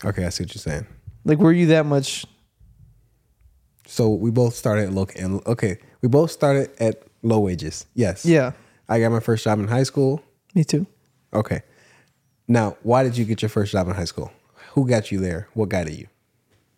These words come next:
Speaker 2: What guided me? Probably was told to go get a job.
Speaker 1: By?
Speaker 2: Mommy, daddy.
Speaker 1: Okay.
Speaker 2: <laughs> Yeah.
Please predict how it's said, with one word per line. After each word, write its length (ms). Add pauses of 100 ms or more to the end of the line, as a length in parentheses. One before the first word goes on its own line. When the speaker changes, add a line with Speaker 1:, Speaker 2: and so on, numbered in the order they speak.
(3250)
Speaker 2:
What 220
guided 260 (1400)
me? 60 (640)
Probably 440
was 180
told 260
to 40
go 160
get 160
a 80
job. 360 (240)
Speaker 1:
By? 400 (1400)
Speaker 2:
Mommy, 340
daddy. 460 (280)
Speaker 1:
Okay. 340
Speaker 2:
<laughs> 40 (1080)
Yeah. 200